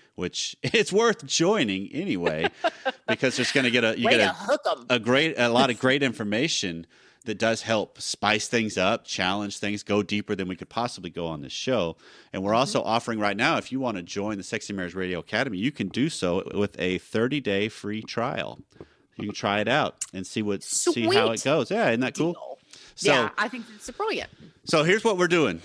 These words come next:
Speaker 1: We're talking about trust, and this comes from an email, and this email came in at feedback at sexymarriageradio dot com. And
Speaker 2: It did indeed.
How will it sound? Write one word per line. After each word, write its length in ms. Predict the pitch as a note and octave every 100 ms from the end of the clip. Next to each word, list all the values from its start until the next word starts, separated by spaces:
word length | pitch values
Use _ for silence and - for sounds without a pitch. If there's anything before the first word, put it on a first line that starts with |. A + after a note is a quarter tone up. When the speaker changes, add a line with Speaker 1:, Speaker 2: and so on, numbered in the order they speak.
| - -
Speaker 1:
We're 140 | C3
talking 400 | - D3+ D3 D#3
about 320 | C3+ B2 A2
trust, 640 | - - A2 E2+ - - -
and 140 | G2
this 120 | G#2 -
comes 240 | C3 A#2+
from 180 | - A2+
an 100 | G#2
email, 540 | G#2+ D3+ A2+ E2 E2+
and 100 | F#2+
this 180 | G2+ A2
email 340 | B2 C#3 B2 A2
came 360 | - A#2 G#2
in 340 | F#2 F2 F#2 -
at 240 | F#2+ G2 -
feedback 640 | - C3 D3 A#2 F2 F2
at 60 | -
sexymarriageradio 840 | - G2+ - F#2 F2 F#2+ F2+ E2+ D#2
dot 220 | E2 -
com. 340 | G#2 E2 D2 - _ _ - -
And 300 | - F#2+ F#2
Speaker 2:
It 140 | F#2 -
did 180 | E3+ D3+
indeed. 340 | D3 D#3+ C3